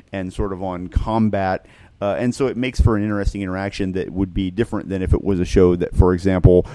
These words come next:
was, uh, going out and discovering an alien that you could barely communicate with. Well, take, for example,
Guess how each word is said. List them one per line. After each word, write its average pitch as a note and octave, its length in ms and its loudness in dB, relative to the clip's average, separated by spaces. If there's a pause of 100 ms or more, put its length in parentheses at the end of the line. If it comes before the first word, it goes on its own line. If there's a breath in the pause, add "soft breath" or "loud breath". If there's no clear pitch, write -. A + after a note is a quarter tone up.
(160 loud breath)
was, F#2 480 2
uh, F#2 140 0
going G2 280 2
out F#2 140 2
and F2 80 -6
discovering F#2 440 -4
an F#2 60 -2
alien F#2 400 -4
that F#2 220 -2
you F#2 100 0
could F2+ 220 -4
barely F#2+ 240 4
communicate F#2 400 -6
with. F#2 160 2
Well, A2+ 100 2
take, A2+ 220 0
for G#2 140 0
example, F#2 500 2